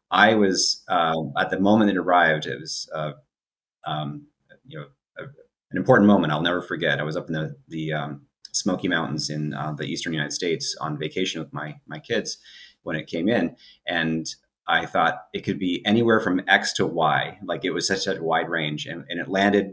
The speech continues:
about the middle. So I was happy in the end. But, um, yeah, in our case, it was not based on a strict kind of ebitda times X. It was, it was some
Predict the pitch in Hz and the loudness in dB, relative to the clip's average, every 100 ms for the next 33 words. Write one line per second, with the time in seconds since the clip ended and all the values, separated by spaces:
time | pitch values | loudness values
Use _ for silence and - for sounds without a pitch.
0 | - 135 139 120 - - - - 87 85 | -2 0 4 4 4 -4 -6 2 4 4
1 | - - 95 - 87 82 80 76 71 69 | -2 2 2 2 -2 -2 -2 -2 -4 -6
2 | - 78 76 - - 78 76 78 78 - | -6 -8 -8 -10 -14 -10 -6 -6 -8 -12
3 | _ _ _ _ _ _ _ 92 82 78 | _ _ _ _ _ _ _ -2 0 2
4 | 87 90 - 85 78 87 95 113 117 107 | 2 2 2 0 2 0 2 4 4 6
5 | 104 95 87 - 95 87 - - 78 73 | 6 4 0 0 0 0 -4 -4 -4 -4
6 | 87 85 80 80 - 80 76 71 69 - | -4 0 0 -2 -2 -2 0 -2 -2 -4
7 | - 73 73 - - 78 78 85 78 76 | -6 -6 -4 -4 -6 -8 -6 -4 -2 -4
8 | 78 | -8